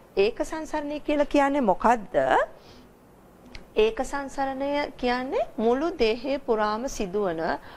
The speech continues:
පූර්ණ සංසරණයකදී රුධිරය හෘදය තුලින් එක්වරක් පමණක් ගමන් ගන්නා සංසරණ ආකාරය.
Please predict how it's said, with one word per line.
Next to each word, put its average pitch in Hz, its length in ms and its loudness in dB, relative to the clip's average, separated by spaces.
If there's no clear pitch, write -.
පූර්ණ 302 480 2
සංසරණයකදී 214 1300 -2
රුධිරය 240 560 2
හෘදය 220 520 0
තුලින් 208 440 0
එක්වරක් 269 520 0
පමණක් 320 480 0
ගමන් 220 340 2
ගන්නා 190 400 -2
සංසරණ 190 500 -2
ආකාරය. 185 580 -2